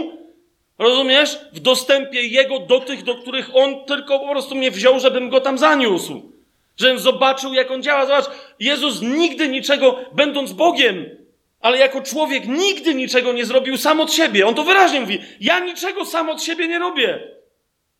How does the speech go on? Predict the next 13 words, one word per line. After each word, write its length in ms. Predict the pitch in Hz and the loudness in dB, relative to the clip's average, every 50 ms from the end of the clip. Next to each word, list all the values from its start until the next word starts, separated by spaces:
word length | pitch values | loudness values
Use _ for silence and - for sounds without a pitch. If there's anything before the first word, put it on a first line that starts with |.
| _ _ _ | _ _ _
To 100 | 254 294 | -4 0
by 140 | 359 381 359 | 2 2 4
nie 120 | 359 359 | 4 4
miało 240 | 359 349 349 359 339 | 6 6 4 4 2
sensu 420 | 339 - 349 349 339 339 311 302 | 2 0 0 0 0 -2 -6 -2
żadnego. 760 | 285 294 277 - 247 240 214 190 180 156 123 113 - - - _ _ _ _ _ _ _ _ _ _ _ _ _ _ | 0 0 0 2 2 0 2 2 0 -2 -2 -6 -12 -16 -20 _ _ _ _ _ _ _ _ _ _ _ _ _ _
Ja 460 | - 170 185 285 294 302 302 294 277 - | -8 0 2 2 4 4 2 0 -2 -2
robię 380 | 214 220 254 262 233 190 220 214 | 0 4 4 4 4 4 -2 -6
tylko 440 | 214 - 269 285 277 277 277 254 240 | -6 -6 -6 -6 -6 -4 -4 -6 -6
i 80 | 233 | -4
wyłącznie 560 | 208 196 240 240 240 240 233 233 185 208 196 - | -8 -8 -6 -6 -6 -6 -6 -6 -4 -4 -4 -4
to, 640 | - - 233 254 277 294 311 294 - - - - _ | 0 2 4 4 6 4 2 0 -4 -10 -16 -20 _
co 600 | - - - 254 247 247 247 277 330 330 - - | -14 -2 0 2 2 4 4 2 2 0 -4 -10